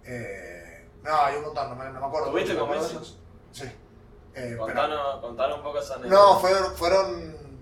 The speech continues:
Speaker 1: un minuto, no fue, hay algunas que donde no, con algunos sí tuve, poner con Mario Vargas Llosa, que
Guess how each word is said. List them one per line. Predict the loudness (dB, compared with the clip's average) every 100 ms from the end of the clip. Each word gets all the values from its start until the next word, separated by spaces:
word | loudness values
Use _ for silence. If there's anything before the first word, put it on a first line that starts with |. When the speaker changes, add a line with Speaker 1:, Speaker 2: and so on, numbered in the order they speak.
| -20 -20 -20 -20 -20 -20 -8
Speaker 1:
un | -4 -2
minuto, | 0 0 0 -2 -10 -14 -12
no | -6
fue, | 2 2
hay | 2
algunas | 0 0 -2
que | -2 -4 -6
donde | -8 -10 -10
no, | -10 -10 -12
con | -10 -6
algunos | -6 -4 -4 -2
sí | -4 -4
tuve, | -4
poner | -4 -4 -10
con | -10
Mario | -8 -6 -2
Vargas | -2 -2 -6
Llosa, | -4 -4 -6
que | -10 -16